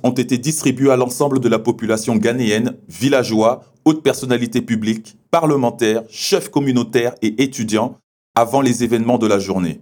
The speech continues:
Les participants ont choisi ce qu'ils voulaient planter parmi des semences de trois sortes d'arbres. Lors de la cérémonie de Ghana Vert, Rosemonde Assante, une petite fille de douze ans, se réjouissait de l'initiative. «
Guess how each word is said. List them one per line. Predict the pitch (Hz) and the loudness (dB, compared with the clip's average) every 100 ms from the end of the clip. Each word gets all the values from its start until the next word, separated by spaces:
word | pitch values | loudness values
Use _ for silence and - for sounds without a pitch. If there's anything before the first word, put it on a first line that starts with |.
| _ _ _ _ | _ _ _ _
Les | 98 110 | -2 0
participants | 143 143 151 156 143 160 - | 0 -2 -6 -6 0 0 2
ont | 131 | 0
choisi | 135 127 135 | 2 2 0
ce | 139 | -4
qu'ils | 123 139 127 | -4 -2 -2
voulaient | 117 131 | 2 2
planter | 131 117 113 131 | 2 -2 0 0
parmi | 123 113 113 | 2 0 0
des | 110 | 0
semences | 110 123 120 123 123 101 | -2 -2 0 2 0 -2
de | 107 | -6
trois | 107 - 147 | -4 0 0
sortes | 147 127 - | 0 -4 -4
d'arbres. | 98 87 76 76 65 _ _ _ _ _ _ _ _ _ | -2 0 -2 -6 -16 _ _ _ _ _ _ _ _ _
Lors | 92 127 | 0 2
de | 143 | 4
la | 143 | 2
cérémonie | 131 143 139 139 143 | 2 2 2 2 0
de | 127 | 0
Ghana | 113 117 113 | 0 2 0
Vert, | 110 123 135 98 | 2 2 2 0
Rosemonde | 90 165 131 156 | 2 0 2 0
Assante, | 120 - 127 135 - | 0 0 -2 -2 -4
une | 123 | -4
petite | 117 117 113 | -2 -4 -6
fille | - 123 | -4 -4
de | 107 | -2
douze | 104 120 143 | -2 0 0
ans, | 127 135 | 0 0
se | - | -2
réjouissait | 107 123 110 123 - 131 | 0 0 0 -2 0 0
de | 120 | 2
l'initiative. « | 110 107 107 101 - 92 71 | 2 2 2 -2 -2 -4 -6